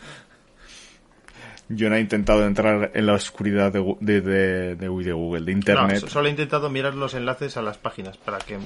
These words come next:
Speaker 2: pues, solo con el título igual me podían dar, me podían dar alguna pista. Pero
Speaker 1: Y
Speaker 2: bueno,
Speaker 1: ha
Speaker 2: en, en
Speaker 1: dicho
Speaker 2: resumen es eso. Eh, no.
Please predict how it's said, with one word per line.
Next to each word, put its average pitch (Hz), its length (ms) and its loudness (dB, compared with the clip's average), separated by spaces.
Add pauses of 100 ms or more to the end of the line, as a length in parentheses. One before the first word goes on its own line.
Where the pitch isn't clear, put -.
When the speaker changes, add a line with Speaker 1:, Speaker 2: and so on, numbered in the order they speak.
(120)
Speaker 2:
pues, - 380 -16
solo 120 240 -4
con 120 160 -2
el 113 80 -6
título 117 280 -6
igual 117 200 -2
me 117 80 -4
podían 113 320 -2
dar, 104 220 -6
me 117 140 -8
podían 117 220 -4
dar 110 120 -4
alguna 95 200 -8
pista. - 280 -16 (420)
Pero 131 100 2
Speaker 1:
Y - 40 2
Speaker 2:
bueno, 104 160 4
Speaker 1:
ha - 80 4
Speaker 2:
en, - 60 2
en 98 120 0
Speaker 1:
dicho 151 120 0
Speaker 2:
resumen 170 380 2
es 123 140 0
eso. 110 260 -6 (300)
Eh, 107 180 -6
no. 107 160 -8